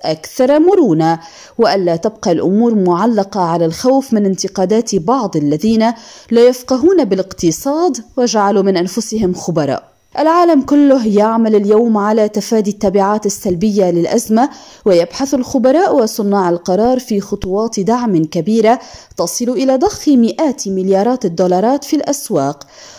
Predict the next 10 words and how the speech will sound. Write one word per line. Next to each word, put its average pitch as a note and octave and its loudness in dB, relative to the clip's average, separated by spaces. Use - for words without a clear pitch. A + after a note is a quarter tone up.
وتفرض G3 -2
الحكومات G3 0
على F#3 0
البنوك F#3+ 0
أن D4+ 0
تقدم G3 -2
تسهيلات A3+ -2
كبيرة B3+ 0
في - -8
الدفع E3+ -4